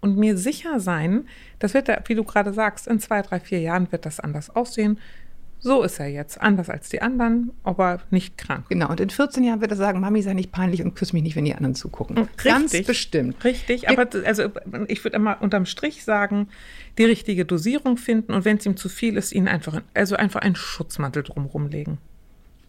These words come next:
Speaker 2: Nächste Mail.
Speaker 1: Jawohl.
Speaker 2: Unser Sohn, also natürlich immer, „Hallo Julia, hallo Elke.“ Unser Sohn Philipp ist elf Monate alt. Bedingt durch Corona hat er nicht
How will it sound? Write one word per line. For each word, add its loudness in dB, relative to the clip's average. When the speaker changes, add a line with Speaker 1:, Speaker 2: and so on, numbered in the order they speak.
Speaker 2:
Nächste 0
Mail. -2
Speaker 1:
Jawohl. 2
Speaker 2:
Unser 4
Sohn, 2
also -2
natürlich -4
immer, -4
„Hallo 0
Julia, 2
hallo -4
Elke.“ -10
Unser 6
Sohn 0
Philipp -2
ist -10
elf 2
Monate -2
alt. -8
Bedingt 2
durch -4
Corona 2
hat -2
er 0
nicht -4